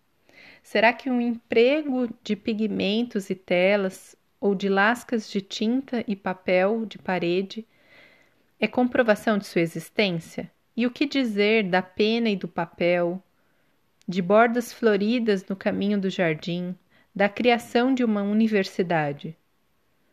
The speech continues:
É isso mesmo. E de passar bem um colarinho,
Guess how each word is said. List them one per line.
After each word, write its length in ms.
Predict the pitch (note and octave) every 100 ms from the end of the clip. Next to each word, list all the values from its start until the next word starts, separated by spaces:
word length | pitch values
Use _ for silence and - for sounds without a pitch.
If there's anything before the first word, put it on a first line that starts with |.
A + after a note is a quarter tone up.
| _ _ _ _ -
É 80 | G#3+
isso 280 | G#3+ - B3+
mesmo. 520 | G3 D3+ - D#3 D#3 _ _ _ -
E 80 |
de 100 | A3+
passar 540 | B3+ C#4+ A#3+ - C#4 C4+
bem 340 | G#3 A3 A#3+
um 140 | A3+ A3
colarinho, 840 | - G#3 F3+ F3 G3 G#3 G3+